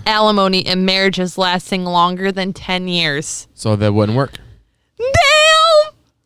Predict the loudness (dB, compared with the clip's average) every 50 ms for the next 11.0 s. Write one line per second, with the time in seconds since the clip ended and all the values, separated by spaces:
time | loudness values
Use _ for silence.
0 | _ _ -4 -2 -2 -2 -2 -6 _ _ _ _ -12 -4 0 2 4 4 4 4
1 | 2 0 0 0 0 0 0 -2 -4 -4 -6 -6 -6 -6 -6 -6 -6 -6 -6 -6
2 | -10 _ _ _ _ _ _ _ _ _ _ _ -10 -6 -2 2 2 4 2 2
3 | 2 0 0 2 2 0 2 0 0 0 0 0 0 2 2 2 0 0 -2 -4
4 | -6 -6 -6 -4 -4 -4 -4 -6 -6 -6 -6 -4 -4 -6 -8 -6 -6 -6 -6 -4
5 | -4 -4 -2 -2 -2 -2 0 0 -2 -2 -2 -2 -2 -4 -4 -4 -4 -4 -4 -6
6 | -10 _ _ _ _ _ _ _ _ _ -6 -4 -4 -4 -2 0 0 0 0 0
7 | -2 -4 -4 -4 -6 -8 -10 -12 -14 -16 -10 -4 0 0 2 2 0 -2 -2 -2
8 | -2 0 0 0 0 0 -4 -4 -4 -6 -6 -6 -8 -10 -16 -20 _ _ _ _
9 | _ _ _ _ -10 -6 -4 -2 -2 -2 0 0 0 0 0 0 -2 -2 -2 -2
10 | -4 -4 -4 -4 -4 -2 0 2 2 2 0 0 -4 -8 -8 -10 -12 -14 -14